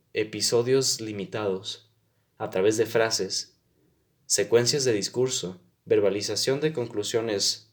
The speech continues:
sobre distintas circunstancias, resultados de las acciones, a cuyo término no se produce el final de la conciencia, sino solamente el tránsito, más o menos abrupto, de la autopoiesis hacia otros contenidos.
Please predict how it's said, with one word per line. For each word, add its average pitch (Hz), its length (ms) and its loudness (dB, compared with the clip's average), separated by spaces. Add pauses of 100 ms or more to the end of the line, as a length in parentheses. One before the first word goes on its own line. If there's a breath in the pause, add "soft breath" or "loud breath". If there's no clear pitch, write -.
(360)
sobre 107 280 2
distintas 120 480 -2
circunstancias, 107 1040 -2
resultados 113 720 -2
de 110 80 2
las 98 160 -6
acciones, 113 720 -4 (280 soft breath)
a 107 180 -4
cuyo 110 240 0
término 147 320 2
no 123 140 -2
se 147 120 -2
produce 127 460 -2
el 165 80 -4
final 104 340 -4
de 110 60 2
la 98 160 0
conciencia, 110 520 -4
sino 101 240 -2
solamente 120 500 -2
el 95 100 -4
tránsito, 113 680 -4 (360 soft breath)
más 120 260 0
o 135 60 0
menos 127 240 0
abrupto, 131 680 -2 (600 soft breath)
de 120 140 6
la 110 80 4
autopoiesis 113 840 0
hacia 104 260 -2
otros 101 280 -4
contenidos. 95 840 -10